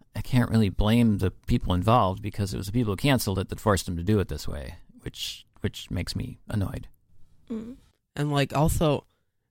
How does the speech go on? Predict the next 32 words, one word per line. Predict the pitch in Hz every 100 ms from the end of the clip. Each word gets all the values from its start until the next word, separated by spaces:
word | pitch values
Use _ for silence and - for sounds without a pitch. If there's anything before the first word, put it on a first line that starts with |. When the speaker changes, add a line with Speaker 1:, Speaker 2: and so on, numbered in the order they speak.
| _ -
Speaker 3:
I | 135
think | - 156 185 -
even | 135 147 160
Disney | 123 120 151 131
kind | 135 131
of | 131
regretted | 127 110 110 117
it | 135 143
in | 147
the | 151 147
end | 147 160 -
because | 151 - 123 110 - -
the | - 143 131
episodes, | 131 - 165 - 127 110 127 -
even, | - 123 139
like, | 120 113 - - _ _ _
they | 139
were | 135 127
all | 131 139 123 -
shown | - - 123 131 110
late | 110 123
at | 127 117
night, | 123 127 117 _ _ _ -
they | 143
had, | 165 170
like, | 151 131 -
maybe | 127 127 135
two | - 143
hundred | 139 131 117
thousand | 120 117 131 117
viewers | 120 120 123 117
each. | 123 123 151 - -